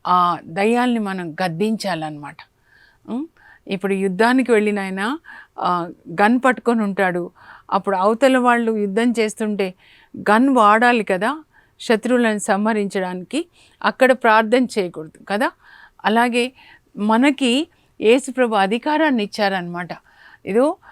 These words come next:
నేను మీకు అధికారాన్ని ఇస్తున్నానని" చెప్తున్నారు. "సైతాను ఆకాశం నుండి మెరుపు వలె పడుటను కాంచి తిని, మీకు పాములు తేళ్ళు నలగొట్టడానికి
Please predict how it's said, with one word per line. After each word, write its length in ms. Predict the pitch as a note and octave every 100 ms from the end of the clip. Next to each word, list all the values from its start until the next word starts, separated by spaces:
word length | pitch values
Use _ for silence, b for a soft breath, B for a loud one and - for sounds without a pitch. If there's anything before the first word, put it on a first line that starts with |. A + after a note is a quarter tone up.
| B -
నేను 220 | G#3+ A3
మీకు 260 | A3 G#3 G#3
అధికారాన్ని 720 | F#3+ A3+ B3+ D#4+ D4+ C#4 B3
ఇస్తున్నానని" 580 | A3 - A3 G3+ G3 F#3+
చెప్తున్నారు. 500 | F3+ - G3 G3 E3+ B B B
"సైతాను 840 | - A3 A3+ B3+ B3+ B3+ B3 G#3 F3+ - _
ఆకాశం 640 | F#3 G#3 B3 C4+ - C4+ A3+
నుండి 360 | G3+ G3 C#4 B B B B
మెరుపు 380 | G3+ G#3+ B3+ B3
వలె 260 | C4 B3 A#3
పడుటను 540 | G#3 G3 G3 G3+ F#3
కాంచి 420 | F3 F3+ F#3+ G3
తిని, 320 | G3+ G#3 A#3 C4 b b b -
మీకు 240 | G#3+ G#3+
పాములు 640 | G3 - G#3 A#3+ C#4+ D4+
తేళ్ళు 360 | C4 A#3+ A3+ A3
నలగొట్టడానికి 1040 | G3+ G3 G#3 G3 F#3+ G3+ G3 G3 C4 F4